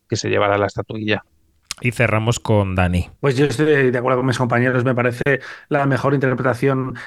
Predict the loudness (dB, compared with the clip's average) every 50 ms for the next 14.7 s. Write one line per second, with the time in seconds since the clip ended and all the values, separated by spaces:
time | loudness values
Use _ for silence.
0 | -12 -8 -8 -6 -4 0 0 2 2 2 2 2 4 4 4 2 2 0 -2 -4
1 | -6 -2 0 0 0 2 0 0 0 0 0 -2 -2 -2 -2 0 0 0 0 0
2 | 2 2 2 2 2 2 2 2 2 2 2 0 -4 -10 -20 -20 -20 _ _ _
3 | -4 0 2 4 4 4 4 2 0 -2 0 0 2 2 4 2 2 2 2 2
4 | 0 0 -4 -2 0 0 2 2 2 2 0 0 -2 -2 -2 -2 0 0 0 -2
5 | -2 -6 -4 0 2 2 4 4 2 2 0 -2 -4 -4 -4 -4 -4 -2 -2 -2
6 | 0 0 0 0 0 0 -4 -10 -14 -14 -12 -12 -10 -8 -4 -2 -2 -2 0 -2
7 | -2 -2 -2 -2 -2 -2 -2 -2 -2 -2 -2 -6 -20 -20 -20 -20 _ _ _ _
8 | -10 -8 -4 -2 0 2 2 2 2 2 2 2 0 -2 -2 0 0 2 2 2
9 | 2 0 0 0 -2 -2 0 0 0 0 0 0 -2 -2 -2 -2 0 0 2 2
10 | 2 2 2 0 -2 -2 -6 -4 -2 0 0 0 0 -2 -4 -4 -2 -2 -2 -2
11 | -2 -2 0 0 0 0 -2 -2 -2 -2 0 0 2 2 2 2 2 2 2 2
12 | 2 2 0 -4 -18 -20 _ _ _ _ _ _ _ _ _ _ -4 -2 0 2
13 | 2 0 0 0 0 0 -2 0 0 2 2 2 2 0 0 -4 -8 -8 -6 -4
14 | -2 0 0 2 2 2 2 2 2 0 -2 -4 -4